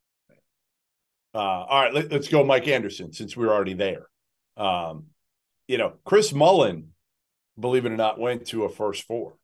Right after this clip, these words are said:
He did go to an N C double A tournament, and he was a train wreck there, right? Didn't work hard. Uh, let, you know, uh, Greg Saint Jean was basically running the team.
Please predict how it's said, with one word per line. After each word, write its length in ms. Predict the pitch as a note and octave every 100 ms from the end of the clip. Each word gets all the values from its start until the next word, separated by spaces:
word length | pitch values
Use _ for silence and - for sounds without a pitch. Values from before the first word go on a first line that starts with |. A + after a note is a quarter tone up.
| _ _
He 100 | -
did 140 | A#2+ D3
go 160 | B2+
to 80 | A#2+
an 100 | G#2+
N 140 | A2 -
C 120 | G2
double 180 | G2 F2+
A 40 |
tournament, 460 | - G#2 F2 D#2+ F2
and 80 |
he 80 | G#2+
was 160 | G2+ F2
a 80 | D#2+
train 460 | - - A2+ F2
wreck 200 | D2 - _
there, 180 | _ _ _ _ -
right? 240 | G#2 G#2 -
Didn't 240 | C3+ B2+ A2+
work 240 | G#2+ G2
hard. 500 | G2+ G2+ G2 G2 F#2 _ _ _ _
Uh, 180 | F#2+ F#2
let, 340 | G2 G#2+ G2+ G#2
you 120 | G2+
know, 280 | F#2 F2+ F#2
uh, 280 | E2+ E2 D#2
Greg 320 | G2+ A#2+ G#2
Saint 260 | A#2 G2+
Jean 180 | F#2+ G#2
was 100 | F#2+
basically 360 | F2 B2 A#2+ A2+
running 320 | G2 F#2+ F2+
the 100 | E2+
team. 360 | D#2+ C3+ -